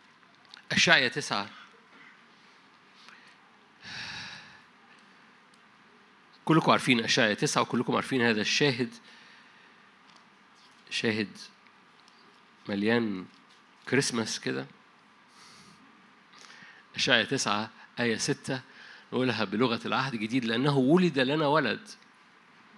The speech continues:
مش كده؟ أشعيا كان بيتنبأ سيولد. إحنا من على الجانب الآخر من التجسد بنقول: "قد ولد." "ولد لنا ولد وأعطينا ابنا،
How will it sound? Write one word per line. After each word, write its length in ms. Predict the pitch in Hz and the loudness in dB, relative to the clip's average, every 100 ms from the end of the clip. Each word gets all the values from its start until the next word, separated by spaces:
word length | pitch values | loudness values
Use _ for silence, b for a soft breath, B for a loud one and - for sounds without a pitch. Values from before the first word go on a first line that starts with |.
| - - - - - | -20 -20 -20 -12 -6
مش 140 | - | -4
كده؟ 200 | 139 185 - - B B B B - | -4 -6 -10 -20 B B B B -6
أشعيا 220 | - 151 | 2 4
كان 200 | 127 127 | 6 4
بيتنبأ 580 | 117 117 127 135 113 110 - - - - | 2 4 4 2 0 -2 -6 -20 -18 -8
سيولد. 680 | - 139 139 156 110 135 - B B B B B B B - - - | 2 6 6 6 4 0 -6 B B B B B B B -20 -20 -6
إحنا 520 | - 143 123 127 127 127 - - - - - - - - | -4 0 2 2 0 -4 -20 -20 -20 -20 -20 -20 -20 -10
من 160 | 131 110 | -4 0
على 160 | 98 110 | 2 2
الجانب 380 | 113 147 156 | 4 4 4
الآخر 600 | 131 127 165 - 135 120 117 - - | 2 4 2 4 0 0 -4 -16 -12
من 100 | 147 | -8
التجسد 640 | 190 139 131 156 - 156 - | -6 0 2 2 0 -6 -8
بنقول: 280 | 117 113 131 | -8 -4 -2
"قد 220 | - 127 | 0 0
ولد." 440 | 131 156 101 92 98 - - - - B B B B B B B B B B B B B B - - | 2 2 0 -2 -8 -14 -20 -20 -20 B B B B B B B B B B B B B B -20 -4
"ولد 220 | 120 151 160 | 2 6 6
لنا 340 | 156 170 180 | 8 8 8
ولد 280 | 160 185 165 | 8 6 6
وأعطينا 680 | 151 135 127 - 185 151 - | 4 4 2 2 4 4 4
ابنا، 440 | - 143 120 104 | 0 2 2 2